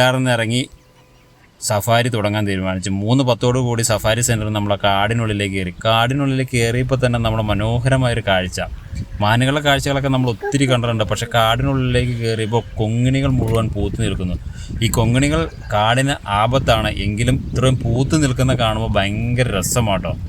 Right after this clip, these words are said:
ആ കൊങ്ങിണികളുടെ നടുവിൽ നമ്മുടെ ദേ മാൻകൂട്ടങ്ങൾ ഇങ്ങനെ നിന്ന് നമ്മളെ നോക്കുന്ന ഒരു കാഴ്ച, പൂക്കളുടെ നടുവിൽ നിന്ന്. അതൊരു നല്ല അടിപൊളി ഒരു വിഷ്വലായി പോയിട്ടോ.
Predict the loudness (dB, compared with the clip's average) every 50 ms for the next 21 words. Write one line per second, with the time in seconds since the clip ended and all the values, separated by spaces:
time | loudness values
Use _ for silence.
0 | -10 -8 -10 -8 -4 0 2 2 2 0 -4 -8 -4 -2 -2 0 0 0 0 0
1 | 0 0 0 0 2 2 0 0 0 0 0 0 0 0 0 0 0 -2 -2 -2
2 | -2 -2 -2 -2 -4 -8 -14 -20 -20 -14 -6 -2 2 2 2 2 2 0 -2 0
3 | 0 2 2 2 0 0 0 0 -2 0 -2 0 0 0 0 0 0 -2 -2 -2
4 | -2 -2 -4 -4 -4 -4 -4 -2 -4 -4 -2 -2 -2 -2 -2 -4 -4 -6 -8 -8
5 | -10 -8 -6 -4 -4 -4 -4 -2 0 0 2 2 2 0 0 -2 -2 -2 -2 -2
6 | -2 -2 -4 -4 -6 -10 -12 -14 -12 -12 -10 -10 -10 -8 -6 -6 -4 -2 -2 -2
7 | -2 -2 -2 -2 -2 0 2 4 4 4 4 4 2 0 0 0 0 0 0 0
8 | 0 2 2 4 4 4 2 2 2 2 2 2 2 2 2 4 4 2 2 0
9 | 0 0 0 0 2 0